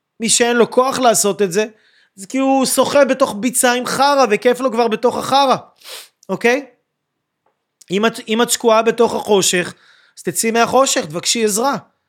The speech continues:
תבקשי עזרה. <clears throat> אם מתקשרים אלייך לעזור לך, תעני לטלפון, ותדברי, ואל תגידי שזה לא זמן טוב,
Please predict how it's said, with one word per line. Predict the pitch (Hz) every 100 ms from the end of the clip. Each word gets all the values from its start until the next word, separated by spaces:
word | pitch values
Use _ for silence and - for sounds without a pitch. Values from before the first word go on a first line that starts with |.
| _ _ _ _ _ _ _
תבקשי | 151 - 226 240
עזרה. | 220 285 196 _ _ _ _ _ _ _ _ _ _ 233
<clears throat> | 208 226 -
אם | 226
מתקשרים | 247 233 - 240 269
אלייך | 277 233 214 202
לעזור | 180 160 262 262
לך, | 202 - - _ _ _
תעני | 190 190 220
לטלפון, | 233 233 254 311 - 180 - _ _ _ _ -
ותדברי, | 175 202 190 180 233 311 151 - _
ואל | 147 180
תגידי | - 220 240 240
שזה | - 214 226
לא | 240
זמן | 202 220 247 233
טוב, | 285 294 139